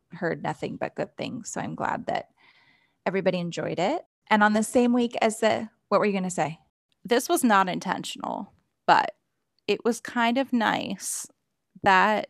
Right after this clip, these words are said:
Speaker 2: for my mom's birthday, I had something to focus on
Speaker 1: Mm-hmm.
Speaker 2: in addition to her birthday. So when we
Speaker 1: Mm-hmm.
Speaker 2: started the podcast and released it on her birthday, you know, I had no idea we would still be doing it a year later. Like,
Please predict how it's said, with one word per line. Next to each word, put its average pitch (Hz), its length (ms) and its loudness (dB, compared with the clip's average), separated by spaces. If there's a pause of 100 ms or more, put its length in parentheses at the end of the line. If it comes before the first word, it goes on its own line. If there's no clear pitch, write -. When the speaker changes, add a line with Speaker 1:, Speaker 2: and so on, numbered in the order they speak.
Speaker 2:
for 196 180 -4
my 202 180 -4
mom's 202 420 -2
birthday, 180 1160 -2 (680)
I 202 120 6
had 233 460 4
something 214 580 -2
to 202 120 -4
focus 175 540 -2
on 175 520 -2 (760)
Speaker 1:
Mm-hmm. 185 180 -6
Speaker 2:
in 196 120 -2
addition 185 460 -2
to 180 160 -10
her 170 120 -4
birthday. - 800 -8 (260)
So 233 200 0
when 240 220 2
we 233 100 0
Speaker 1:
Mm-hmm. 214 60 -2
Speaker 2:
started 269 420 0
the 202 80 0
podcast 185 800 -2 (140)
and 175 200 -6
released 190 400 -4
it 175 100 -2
on 165 140 -2
her 170 100 -8
birthday, 170 420 -4
you 220 160 -2
know, 190 200 2
I 214 140 2
had 208 100 -2
no 175 160 -4
idea 160 480 -2
we 165 120 -6
would - 240 -10
still - 260 -8
be - 120 -10
doing 170 360 -6
it 156 140 -6
a 160 60 -4
year 151 260 -4
later. - 560 -4
Like, - 400 -10